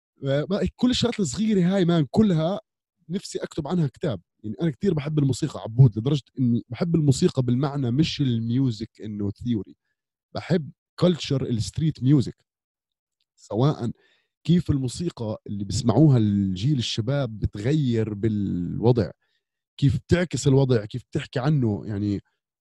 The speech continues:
لاحظ قديش الهيب هوب والتراب مان، خلينا ناخدهم بس بالوطن العربي، هم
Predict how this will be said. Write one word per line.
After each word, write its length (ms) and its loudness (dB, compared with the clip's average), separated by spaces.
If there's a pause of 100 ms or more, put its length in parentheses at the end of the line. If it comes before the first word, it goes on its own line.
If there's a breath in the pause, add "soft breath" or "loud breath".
(560)
لاحظ 260 2
قديش 260 2
الهيب 220 2
هوب 160 0
والتراب 480 0
مان، 360 2 (540)
خلينا 240 0
ناخدهم 280 4
بس 160 0
بالوطن 320 2
العربي، 340 0
هم 220 4